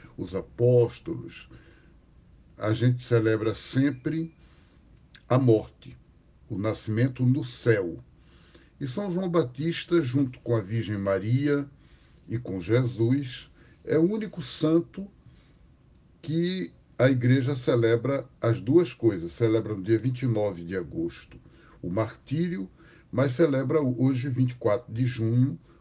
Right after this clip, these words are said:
o nascimento. É claro que essa festa do nascimento de João Batista era uma festa já antiga que as culturas antes de Jesus, antes do cristianismo, já tinham,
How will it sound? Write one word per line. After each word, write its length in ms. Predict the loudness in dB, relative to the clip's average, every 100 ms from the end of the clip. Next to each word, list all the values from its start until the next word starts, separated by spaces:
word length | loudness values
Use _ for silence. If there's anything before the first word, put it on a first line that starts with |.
| -6
o 120 | -2
nascimento. 760 | 2 2 0 0 0 -4 -10 -20 _ -20 -20 -20 _ _ _ _ _ _ _ -20 _ -4
É 120 | 0
claro 520 | 0 2 4 4 0 -8
que 640 | -8 -2 2 4 4 2 0
essa 280 | -2 0 -4
festa 440 | -4 2 2 2
do 100 | -8
nascimento 520 | -6 -6 -6 -6 -6 -10
de 80 |
João 140 | -12 -4
Batista 760 | -2 -2 -2 -2 -2 -6 -8 -10 -20 -20 -8
era 160 | -2 -2
uma 140 | -2
festa 420 | -4 -2 0 0 -2
já 180 | 0
antiga 800 | 2 0 -2 -6 -6 -2 -4 -4 -8 -20 _ _ _
que 80 | -4
as 200 | -2 -2
culturas 960 | -4 -4 -4 -2 0 4 2 2 -10 -2
antes 420 | 4 4 2 -2
de 180 | -2 0
Jesus, 640 | 0 -2 -4 -8 -8 -4 0
antes 280 | 0 -2
do 240 | -6 -4 -4 -8 -20 -18
cristianismo, 680 | -12 -6 0 0 0 -6 -8
já 220 | -2 -2
tinham, 520 | -2 -4 0 2 0